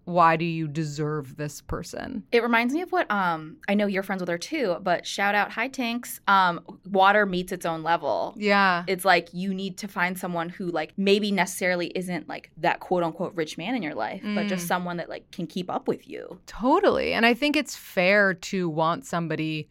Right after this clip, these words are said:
Speaker 1: on your level. And I think it's fair for men to want that. I think it's fair for women to want that. I think there's, all is so fair in that situation.
Speaker 2: Have you ever dated a man who made significantly less than you?
Speaker 1: Mm.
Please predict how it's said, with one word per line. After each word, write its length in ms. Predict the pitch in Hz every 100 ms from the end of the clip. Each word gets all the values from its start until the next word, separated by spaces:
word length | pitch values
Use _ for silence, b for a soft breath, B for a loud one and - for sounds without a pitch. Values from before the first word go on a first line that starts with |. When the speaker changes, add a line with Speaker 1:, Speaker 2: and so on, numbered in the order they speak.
| -
Speaker 1:
on 140 | 185
your 120 | 180
level. 440 | 170 226 269 - -
And 120 | 202
I 60 | 196
think 220 | 214 202
it's 180 | 202 -
fair 300 | 180 170 175
for 160 | 175
men 240 | 147 156 175
to 100 | 233
want 160 | 240
that. 120 | 233 233
I 60 |
think 120 | 226 202
it's 80 | -
fair 180 | 131
for 120 | 151 -
women 300 | 151 202 214
to 100 | 226
want 240 | 208 208
that. 360 | 202 190 196 -
I 80 | 202
think 180 | 196 220
there's, 400 | 214 208 175 - _ _ 185 156 -
all 260 | - 170 202
is 140 | 202
so 340 | 196 - 170 180
fair 320 | 170 185 117
in 120 | 117
that 180 | 135 -
situation. 640 | - - 131 165 - 196 - _
Speaker 2:
Have 260 | - 208
you 120 | 233 214
ever 220 | 190 202
dated 400 | 170 165 170 175
a 60 |
man 460 | 170 156 156 160 175 -
who 80 | 185
made 200 | 165 160
significantly 600 | 175 170 165 175 151 143
less 360 | - - - -
than 160 | 226
you? 260 | 233 247 302 _ -
Speaker 1:
Mm. 680 | 175 170 170 160 147 147